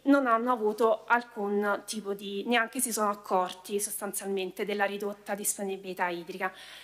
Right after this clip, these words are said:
Quei comuni che vedete invece colorati di giallo e di rosso sono comuni,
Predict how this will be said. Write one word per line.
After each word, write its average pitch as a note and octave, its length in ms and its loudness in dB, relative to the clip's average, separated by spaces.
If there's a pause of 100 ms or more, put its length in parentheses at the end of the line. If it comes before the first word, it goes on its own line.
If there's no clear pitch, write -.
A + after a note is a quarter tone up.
(260)
Quei F4 460 2
comuni A#3+ 480 0
che A3+ 100 -10
vedete B3 420 2
invece A#3 340 2
colorati G#3 640 0
di G#3 160 -6
giallo G#3+ 400 2
e G3+ 60 -2
di B3+ 100 -2
rosso E4 640 0 (480)
sono B3 400 4
comuni, B3 500 2